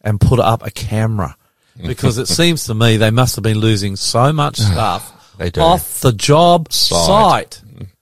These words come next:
Speaker 1: And I, I used to be a carpenter.
Speaker 2: Yep.
Speaker 1: We didn't try to keep anything safe.
Speaker 2: Yeah.
Speaker 1: Because it ne-, uh, you know what? In the, in all the years I was a builder, I
Speaker 2: Yep.
Speaker 1: never once remember once, not
Speaker 2: Yep.
Speaker 1: once,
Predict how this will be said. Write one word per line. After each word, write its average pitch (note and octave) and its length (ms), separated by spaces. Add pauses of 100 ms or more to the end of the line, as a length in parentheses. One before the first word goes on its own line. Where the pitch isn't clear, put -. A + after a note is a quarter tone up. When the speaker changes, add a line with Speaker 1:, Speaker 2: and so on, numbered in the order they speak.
(320)
Speaker 1:
And D#3+ 120
I, G3 200
I G#3 220
used A3+ 240
to F#3 40
be E3+ 120
a - 20
carpenter. C#3 640
Speaker 2:
Yep. F#2 180 (100)
Speaker 1:
We B3 440
didn't B2 440
try D3 300
to C#3+ 100
keep E3+ 280
anything G#3 560
safe. - 580
Speaker 2:
Yeah. D#2 360 (120)
Speaker 1:
Because G#3 300
it G#3+ 100
ne-, A3+ 300
uh, F#3+ 140 (160)
you A#3+ 120
know B3 140
what? D#3+ 280 (200)
In E3 100
the, E3 180
in E3 120
all B3 380
the A3 120
years D3 300
I C3+ 100
was A#2+ 160
a G#2 60
builder, A2+ 360
I B2+ 140
Speaker 2:
Yep. B2 180
Speaker 1:
never G3 240
once D3 440
remember C3 340
once, D3+ 480
not E3+ 200
Speaker 2:
Yep. - 80
Speaker 1:
once, E3 440